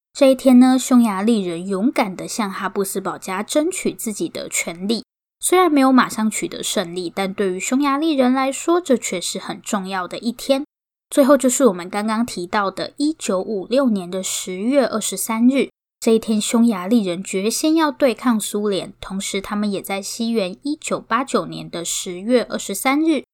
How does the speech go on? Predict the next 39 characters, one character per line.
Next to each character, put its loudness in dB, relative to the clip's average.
宣 2
布 6
匈 4
牙 4
利 -2
共 0
和 -8
国 -8
成 -8
立， -2
并 0
且 -8
一 -10
直 -8
延 -8
续 -2
到 -2
今 -2
天。 0
以 -4
上 6
就 2
是 0
匈 2
牙 0
利 2
的 -4
三 -2
次 0
生 -2
日， 2
相 -14
信 -4
大 -4
家 -6
都 0
记 -2
住 -2
啦。 -2